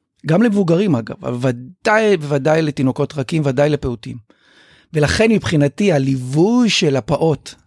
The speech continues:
לתוך השינה, שזה בעצם הפרידה שהוא עובר מעצמו. אין דבר יותר חשוב ביום יום שלו, שהמבוגר האחראי, שהוא מרגיש איתו בטוח וטוב, ילווה אותו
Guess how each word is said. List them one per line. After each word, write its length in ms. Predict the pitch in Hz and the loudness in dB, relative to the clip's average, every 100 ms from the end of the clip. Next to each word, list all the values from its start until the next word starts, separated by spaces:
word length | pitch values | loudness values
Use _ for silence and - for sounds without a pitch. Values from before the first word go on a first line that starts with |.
| _ _ - | _ _ -8
לתוך 520 | 143 - - 185 - | -8 -4 -2 0 0
השינה, 500 | 170 160 135 131 127 - _ _ _ _ | -2 0 0 0 -2 -8 _ _ _ _
שזה 320 | - - 143 170 | -12 -6 -2 0
בעצם 320 | 175 185 165 | 0 0 -2
הפרידה 500 | - 160 147 156 165 | 0 0 2 2 0
שהוא 200 | - 151 | 2 2
עובר 240 | 139 156 | 2 2
מעצמו. 440 | 151 131 - 139 131 _ _ _ _ _ _ _ _ - - | 2 -2 -2 -4 -4 _ _ _ _ _ _ _ _ -18 -2
אין 260 | 214 285 294 | 0 2 2
דבר 260 | 175 196 | 2 2
יותר 520 | 190 170 151 196 208 | 2 0 0 2 0
חשוב 640 | 208 - - 190 208 247 339 _ _ _ _ | 0 -4 -2 0 0 -2 -8 _ _ _ _
ביום 340 | 139 139 170 165 | -2 0 2 2
יום 180 | 170 180 | 2 2
שלו, 380 | 208 220 247 | 2 2 0
שהמבוגר 840 | 220 156 147 - 135 131 135 156 175 | 0 0 0 -2 -4 -2 0 2 2
האחראי, 580 | 151 - 127 147 135 107 _ _ - | -2 -4 -2 0 -2 -4 _ _ -16
שהוא 380 | - - 135 | -12 -4 -2
מרגיש 280 | 135 135 151 | -2 -2 -2
איתו 180 | 156 143 | -2 -2
בטוח 500 | 131 - 180 160 - | -4 -4 0 0 0
וטוב, 360 | 131 - 214 269 | -8 0 2 2
ילווה 640 | 170 147 147 131 135 160 202 | 2 2 0 -2 -2 2 4
אותו 380 | 190 - 120 | 4 2 -6